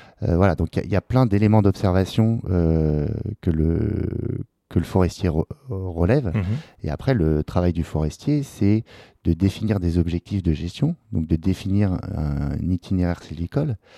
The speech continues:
Speaker 1: et derrière de le mettre en place, bah, tout au long de l'année.
Speaker 2: Mhm.
Speaker 1: Et donc ça passe par plein d'actions. Par exemple, si vous avez des opérations de reboisement, c'est une activité parmi tant d'autres du forestier. Vous avez, euh, euh, des dégagements qui peuvent s'opérer, quoi. Vous avez des inventaires.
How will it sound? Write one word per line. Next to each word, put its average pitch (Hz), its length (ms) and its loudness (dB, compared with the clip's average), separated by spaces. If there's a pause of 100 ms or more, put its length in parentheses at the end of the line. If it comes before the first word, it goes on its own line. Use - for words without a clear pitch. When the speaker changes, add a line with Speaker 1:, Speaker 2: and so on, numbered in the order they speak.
(300)
Speaker 1:
et - 80 -6
derrière 87 360 2
de 85 80 2
le 78 80 4
mettre 92 260 0
en 87 80 2
place, - 460 -2 (500)
bah, 90 160 -10 (200)
tout 101 200 -4
au 87 40 2
long 90 100 2
de 76 80 -4
l'année. 90 300 0 (260)
Speaker 2:
Mhm. 117 80 0 (160)
Speaker 1:
Et 80 60 -4
donc 80 160 0
ça 80 100 0
passe 95 180 2
par 82 140 -4
plein 85 160 -2
d'actions. 127 540 -2
Par - 40 -10
exemple, 87 200 -2
si - 120 -16
vous 82 60 -6
avez 80 100 -2
des 80 160 -2
opérations 85 460 0
de 87 60 0
reboisement, 90 600 2
c'est - 340 -8
une 92 120 2
activité 92 720 -2 (360)
parmi 78 240 -2
tant 87 200 0
d'autres 95 140 4
du 80 100 -2
forestier. 135 720 -2
Vous 87 160 4
avez, 82 380 0
euh, 76 100 0 (640)
euh, 76 720 -2 (260)
des 80 100 -6
dégagements 85 460 0
qui - 140 -10
peuvent 78 160 -2
s'opérer, 107 640 -2
quoi. 85 180 0
Vous 78 160 -4
avez 76 160 -2
des 78 220 -2
inventaires. 98 540 0